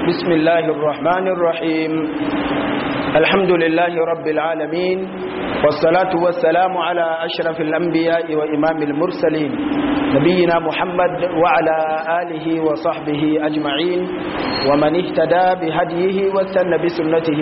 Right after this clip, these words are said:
إلى يوم الدين. Yan uwa musulmi na kusa da na nesa, assalamu alaikum wa rahmatullahi wa barakatuh. Barkanmu da saduwa a wannan yammaci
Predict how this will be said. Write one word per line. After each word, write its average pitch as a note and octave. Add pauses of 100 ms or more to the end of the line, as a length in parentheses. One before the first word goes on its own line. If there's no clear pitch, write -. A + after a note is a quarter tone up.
(100)
إلى C#3+
يوم C#3+
الدين. C3+ (720)
Yan E3+
uwa F3
musulmi E3
na E3+
kusa E3+
da D#3+
na D#3+
nesa, E3+
assalamu D#3
alaikum E3+
wa D#3
rahmatullahi C#3
wa B2+
barakatuh. C3+ (2000)
Barkanmu F3
da E3+
saduwa E3
a C#3+
wannan D#3+
yammaci D#3